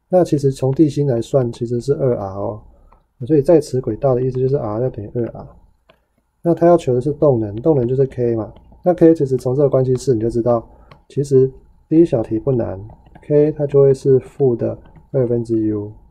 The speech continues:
那 u 应该知道吧？啊，u 应该就是负的 r 分之G M M啊。只是今天 r 是多少？二R。好，所以呢，u 其实就是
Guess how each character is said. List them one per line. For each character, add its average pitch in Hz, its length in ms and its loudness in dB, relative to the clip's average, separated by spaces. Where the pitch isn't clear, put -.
那 170 200 2
u 165 320 8
应 160 100 -2
该 160 140 4
知 156 160 -4
道 143 200 2
吧？ 107 240 -6
啊， 120 100 -4
u 147 240 -2
应 147 80 -2
该 143 180 2
就 143 160 0
是 139 320 0
负 147 300 0
的 113 280 0
r 113 220 -6
分 139 220 -2
之 135 140 -2
G 139 200 2
M 131 160 0
M 127 180 -2
啊。 110 180 -8
只 117 120 -6
是 156 100 2
今 165 160 6
天 165 100 4
r 120 200 0
是 139 80 4
多 131 180 0
少？ 113 180 -4
二 135 160 -2
R。 107 200 -8
好， 117 140 -6
所 143 160 0
以 160 100 6
呢， 131 280 0
u 156 220 2
其 143 140 -4
实 127 120 2
就 139 180 4
是 131 320 2